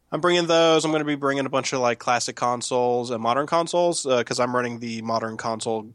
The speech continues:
tournaments and stuff like that. And so, um, usually every year I bring everything of mine that's working. Uh, the only things I have right now that don't work is my Jaguar, and, um,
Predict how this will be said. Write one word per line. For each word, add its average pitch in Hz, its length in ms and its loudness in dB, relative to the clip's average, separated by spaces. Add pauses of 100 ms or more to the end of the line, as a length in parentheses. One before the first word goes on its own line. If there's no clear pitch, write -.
(100)
tournaments 107 480 -4
and 107 100 -8
stuff - 180 -2
like 95 200 -4
that. 98 320 0
And 107 120 -10
so, 107 300 -4 (600)
um, 104 500 -4 (160)
usually 131 320 4
every 113 200 0
year 107 180 2
I 110 60 2
bring 107 440 -4 (540)
everything 120 400 0
of 107 120 -6
mine 107 200 -2
that's 95 200 -4
working. 98 680 -6 (120)
Uh, 101 440 -2 (120)
the 131 220 -4
only 135 140 2
things 110 240 -4
I 101 100 0
have 107 240 0
right 98 160 -4
now 101 140 -4
that 92 160 -6
don't 82 180 -6
work 98 300 -4 (420)
is 107 160 0
my 104 160 -2
Jaguar, 101 840 -2
and, 104 380 -8
um, 90 400 -4